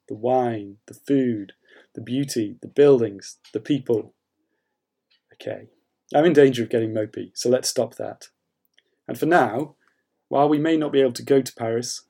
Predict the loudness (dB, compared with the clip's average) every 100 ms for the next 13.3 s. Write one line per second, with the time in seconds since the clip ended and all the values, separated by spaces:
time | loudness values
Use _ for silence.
0 | -14 0 0 2 2 2 2 -6 -2 -4
1 | 0 0 -2 -4 -14 _ _ _ _ _
2 | _ _ _ _ -8 -4 -2 -2 -4 -8
3 | -8 -8 -4 -4 -4 -4 -4 -4 -6 -4
4 | -4 -6 -12 _ _ _ _ -10 -4 -2
5 | -2 -2 -2 -4 -6 -6 -6 -10 -12 -18
6 | _ _ _ _ _ _ _ _ _ -2
7 | 2 2 2 0 0 2 2 2 -4 -4
8 | -4 -4 -8 -8 -12 -12 -8 -8 -8 -16
9 | _ _ _ _ _ _ -8 -2 2 6
10 | 4 4 -2 -2 -6 -2 0 0 0 0
11 | 0 -2 -8 -10 -8 -8 -6 -8 -8 -10
12 | -12 -14 -16 -16 _ 2 2 2 -2 -4
13 | -8 -10 -12